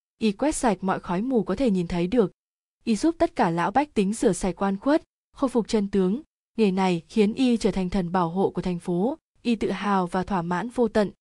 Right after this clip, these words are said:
nhưng cuối cùng lại không thể bảo vệ tốt người vợ gần bên y nhất. Có khi nào y nghi ngờ chính bản thân không?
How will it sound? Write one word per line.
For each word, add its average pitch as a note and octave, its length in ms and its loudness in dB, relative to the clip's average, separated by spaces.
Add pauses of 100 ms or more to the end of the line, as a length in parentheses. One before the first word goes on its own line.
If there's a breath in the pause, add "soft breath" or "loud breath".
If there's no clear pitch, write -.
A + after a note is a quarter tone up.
(400)
nhưng A#3 200 0
cuối G#3+ 120 0
cùng G3+ 280 0
lại F#3 240 0
không B3 180 -6
thể A3+ 120 0
bảo F3+ 180 -2
vệ E3 140 -4
tốt D4 220 -4
người G#3 180 2
vợ F3 180 0
gần F3 300 -2
bên F#3+ 140 0
y G3 120 -4
nhất. A3 200 0 (260)
Có G3 120 6
khi B3 160 2
nào G3+ 220 6
y G#3+ 160 4
nghi A3 200 4
ngờ G#3 220 6
chính F#3 240 0
bản B3 140 4
thân G#3+ 220 2
không? G#3+ 240 -2